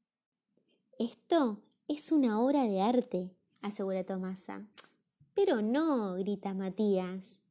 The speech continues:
"Matías, ¿qué te sucede?", pregunta Penélope.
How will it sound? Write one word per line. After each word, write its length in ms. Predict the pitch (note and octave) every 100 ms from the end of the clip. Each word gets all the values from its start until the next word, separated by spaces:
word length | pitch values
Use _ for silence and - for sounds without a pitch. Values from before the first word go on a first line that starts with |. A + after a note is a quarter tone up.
| _ _ _ _ _ _ - _ _ _ _ _ -
"Matías, 760 | A4 A4 A4 G4 A#3+ A3 - _ _ -
¿qué 80 | C#5+
te 140 | C#5 -
sucede?", 680 | A#3+ G#3 G#3+ F#3 F3+ F#3 F#3 _
pregunta 500 | A3+ G#3+ G#3 G3+ G3
Penélope. 720 | F#3+ G3 F#3+ F#3+ F3 F#3 F#3+